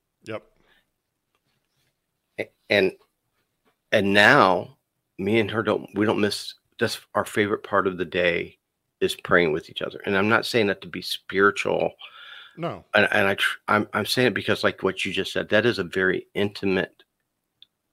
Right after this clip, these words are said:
Speaker 2: time. That's very intimate to us. It's very enduring. That's not something we, yeah, I mean, it's just, it's crazy, but it also bonds us with the Holy Spirit.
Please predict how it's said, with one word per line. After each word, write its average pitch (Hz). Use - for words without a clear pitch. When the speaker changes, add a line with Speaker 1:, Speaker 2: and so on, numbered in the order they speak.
Speaker 2:
time. 101
That's 95
very 107
intimate -
to -
us. -
It's 95
very 98
enduring. 92
That's -
not 110
something 127
we, 95
yeah, 113
I 110
mean, 117
it's 113
just, -
it's -
crazy, 131
but 104
it 78
also 113
bonds 95
us 92
with 90
the 87
Holy 90
Spirit. 82